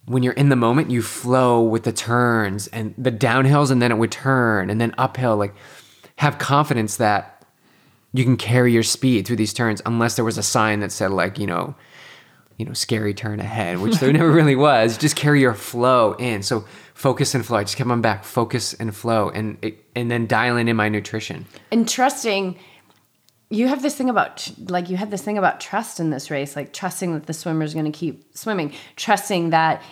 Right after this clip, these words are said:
Speaker 2: Dave, the race director, was gonna make sure that if there was something you needed to slow down for, that it would be there. Otherwise, keep going and trust.
Speaker 1: Yeah, and stay, stay in arrow position. I was in arrow ninety percent of the time. And I know a lot of people were sitting up, but, and they,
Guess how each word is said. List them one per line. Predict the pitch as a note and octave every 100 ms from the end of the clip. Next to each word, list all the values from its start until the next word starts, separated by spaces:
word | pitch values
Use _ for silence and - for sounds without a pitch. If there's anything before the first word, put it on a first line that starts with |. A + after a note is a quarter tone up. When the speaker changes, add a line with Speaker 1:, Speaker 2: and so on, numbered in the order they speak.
| -
Speaker 2:
Dave, | F#3 F3 E3
the | D3+
race | F3+ F3+
director, | E3 D3+ D#3+
was | D#3
gonna | D3 E3
make | D#3+ D#3
sure | - F#3+ D#3+
that | D#3
if | D3+ E3
there | D#3
was | D#3
something | E3 E3
you | E3
needed | D#3+ D3+ D#3+
to |
slow | D#3 D#3
down | D3 E3+ G3+
for, | F#3+ D3+ D3+
that | D3
it | C3+
would | D#3+ D3+
be | G3
there. | F#3 G2 C#2+ - -
Otherwise, | G#3+ G3+ D#3 C#3+ D3
keep | - G#3
going | F#3 F#3 G#3+ C3+
and | A2+ F3
trust. | - G#3 - - - - _ _ -
Speaker 1:
Yeah, | C3+
and | - A#2+
stay, | - C#3+ C#3 C#3+ C#3+ -
stay | C3 - B2+ B2
in | A#2
arrow | E2+ A#2 A2
position. | G2+ G#2+ A2+ G2+
I | G#2
was | C3+
in | C#3 -
arrow | A#2+ A#2 G2+ G#2
ninety | A2+ A2 A2 A#2 A2+ A2+ G#2+ G2+ _ _ _ _ _ _
percent | - - A2+ G#2
of |
the | G2
time. | A2+ G2+ F2+ - _ _ _ _ _ _ _ _
And | A#2+ A2
I |
know | A#2 A2
a |
lot | G#2 A2
of | A2
people | A2 G#2+
were | G#2+
sitting | - -
up, | A#2 F#2+ -
but, | G2 - A#2
and | A#2
they, | A2 -